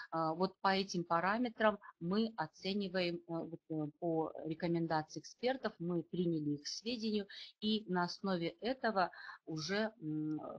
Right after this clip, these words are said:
формируется определенный оценочный инструмент. Признавая необходимость измерения качества всех приведенных параметров,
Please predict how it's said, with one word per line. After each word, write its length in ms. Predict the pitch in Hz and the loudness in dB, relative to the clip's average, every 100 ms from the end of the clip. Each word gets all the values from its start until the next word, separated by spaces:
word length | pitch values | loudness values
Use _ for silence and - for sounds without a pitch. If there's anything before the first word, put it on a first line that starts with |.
| - | -4
формируется 760 | 175 175 170 208 220 220 190 | 0 2 2 2 2 0 -4
определенный 760 | - - 156 147 156 190 208 190 | -4 -8 -6 -2 0 2 2 0
оценочный 760 | 160 156 - 170 165 - 160 - | -4 -6 -2 -2 -2 -2 -4 -4
инструмент. 720 | 156 - 175 165 151 131 127 _ _ _ _ - - - - | -8 -4 0 2 2 -2 -8 _ _ _ _ -18 -16 -18 -8
Признавая 540 | - 220 226 233 247 233 | 2 4 6 8 10 10
необходимость 800 | 226 214 220 226 214 240 220 - | 8 6 4 2 4 4 4 2
измерения 560 | 190 208 208 214 208 | 0 4 6 6 6
качества 480 | 190 208 208 - - | 4 2 0 -2 -4
всех 300 | 170 - 196 | -2 -2 -2
приведенных 580 | - 180 170 190 185 - | -2 -2 0 0 0 0
параметров, 600 | 190 190 240 277 220 165 | 2 2 2 0 0 -4